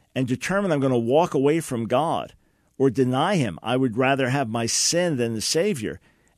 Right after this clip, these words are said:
and I choose to walk away from him, yes, I can forfeit the grace of God. But I don't keep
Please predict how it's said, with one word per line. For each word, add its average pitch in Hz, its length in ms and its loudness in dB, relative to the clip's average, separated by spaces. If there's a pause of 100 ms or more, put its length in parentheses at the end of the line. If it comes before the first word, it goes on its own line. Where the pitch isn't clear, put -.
and 123 120 -2
I 123 80 0
choose 165 380 -2
to 143 100 -2
walk 131 420 2
away 127 360 2
from 127 260 -4
him, 90 280 -8 (560)
yes, 220 220 -2
I 127 100 2
can 117 200 -4
forfeit 147 800 0 (160)
the 117 100 -6
grace 113 360 -2
of 98 100 -10
God. 127 380 -2 (400)
But 131 120 0
I 160 120 2
don't 196 300 -2
keep - 500 -4